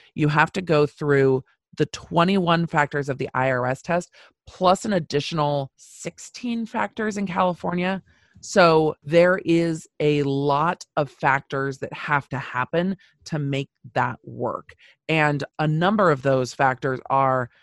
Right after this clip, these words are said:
proper business structure, proper tax filings, that you're setting your own hours, that you're setting your own rates, and then going through the I R S test on top of it. So there are some business-to-business exceptions,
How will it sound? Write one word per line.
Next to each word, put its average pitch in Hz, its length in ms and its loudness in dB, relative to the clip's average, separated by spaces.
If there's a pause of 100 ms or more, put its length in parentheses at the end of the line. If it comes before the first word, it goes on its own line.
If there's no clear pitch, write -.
(200)
proper 147 260 0
business 143 380 -2
structure, 113 540 -6 (120)
proper 131 300 0
tax - 380 -4
filings, 110 580 -8 (420)
that 156 180 0
you're 143 120 -4
setting 156 280 2
your 143 140 2
own 143 100 -2
hours, 127 280 -4
that 139 100 -8
you're 131 80 -6
setting 147 340 0
your 139 160 -4
own 131 180 -4
rates, 127 480 -6 (340)
and 143 240 2
then 143 200 4
going 135 260 -2
through 131 140 -4
the 123 100 -2
I 120 140 -2
R 120 140 -2
S 120 160 -8
test 117 300 -10
on - 140 -10
top - 280 -10
of - 120 -10
it. - 140 -10
So 147 380 2 (300)
there 156 240 4
are 165 420 6
some 156 460 0
business-to-business 139 840 -6
exceptions, 156 720 -6